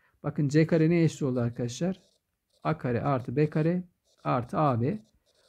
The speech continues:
Bu yine A B C üçgeni çizip kenarlar yazarsak A B C yazdık. Burası B, burası A, burası C kenarı. Bu sefer C'ye göre kosinüs teoremine benziyor. Bakın biz C'ye göre kosinüs teoremini tam olarak yazarsak şöyle olacak. Bakın A kare B kare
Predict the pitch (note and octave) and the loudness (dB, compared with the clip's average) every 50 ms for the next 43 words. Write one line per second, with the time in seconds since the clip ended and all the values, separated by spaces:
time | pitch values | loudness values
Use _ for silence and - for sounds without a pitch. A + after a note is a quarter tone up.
0 | _ _ _ G3+ G#3 G#3+ G#3 G3+ F#3+ F3 F3+ F3+ F3+ F3 F#3 F3+ F#3 G3 F#3+ E3+ | _ _ _ -2 0 0 2 4 4 6 6 6 6 6 6 6 6 4 0 -2
1 | - - F#3 E3+ E3+ E3 - - E3 D#3+ - - E3+ E3 E3 E3+ E3+ D#3 C#3+ C#3 | -2 -2 0 0 0 -2 -4 -6 -8 -8 -6 -4 -2 0 0 0 2 2 2 2
2 | C#3 D3 E3+ E3+ E3 - F3+ F3 F3 - - _ _ _ _ _ _ _ _ _ | 2 2 2 0 0 -2 -4 -4 -4 -6 -12 _ _ _ _ _ _ _ _ _
3 | _ B2 C3+ C#3 C#3 C3 C#3 C#3 C3 B2+ A#2+ A#2+ B2+ A#2+ B2 D3 D3+ D3 C#3 D3 | _ -4 0 0 0 2 2 2 2 2 0 0 0 0 2 2 2 2 0 -2
4 | D3 D3 - - _ _ _ _ - C#3+ C3 A#2+ - - B2 B2+ C3+ C#3 C#3 C3+ | -4 -8 -10 -16 _ _ _ _ -6 -6 -6 -6 -6 -6 -2 0 0 0 0 0
5 | C3 A#2+ B2 A#2+ - - - C#3 C#3+ C#3+ C3+ B2+ A#2+ A#2 - - - C#3+ D3 D3+ | -2 -2 -4 -4 -6 -6 -4 -2 -2 -2 0 -2 -2 -4 -4 -6 -4 -4 -2 -2
6 | - D3+ D3 D3+ F#3+ G#3+ - _ _ _ _ _ _ _ _ _ - B3 A3+ F3 | -2 -2 0 0 -2 -4 -6 _ _ _ _ _ _ _ _ _ -4 -2 0 4
7 | C#3+ F3 F#3 G3+ G#3 G3+ G3 G3 G3+ G3 - G3+ F#3 - G3+ F3+ - F3+ F3 E3+ | 6 8 10 10 10 10 8 6 6 4 0 -4 -4 -4 -6 -4 -2 -2 0 0
8 | E3+ F3 E3 D3 C#3 C3 B2 C3 A#2+ B2+ B2 - F3 D#3+ D#3 E3 E3+ F3 E3+ E3+ | 2 2 2 2 2 0 0 -2 -2 -2 -2 -2 -2 0 2 4 4 6 6 6
9 | E3+ E3+ E3+ - F3+ D#3+ - F3 D#3+ - E3 D#3+ D#3 D#3 D#3+ E3 E3 - F#3 F3 | 6 4 2 0 -2 -2 -2 -6 -6 -2 0 2 4 4 2 2 0 0 0 0
10 | D#3 D3+ D3 C#3 C#3 C#3+ D#3+ D3+ D#3+ E3+ D#3+ - F3 E3+ - - D#3 C3+ A#2+ A2+ | 2 2 2 0 0 0 0 2 2 2 0 0 -4 -6 -2 0 2 2 2 2
11 | A#2+ A#2 A#2 B2 A#2 - - - D3 D3 - C3 B2 A2+ A2 C3 D3 C#3+ - E3 | 0 -2 -4 -6 -10 -6 -4 -4 -2 -2 -2 0 0 0 2 2 0 0 0 0
12 | E3 E3+ F3 F3+ | 0 -2 -2 -4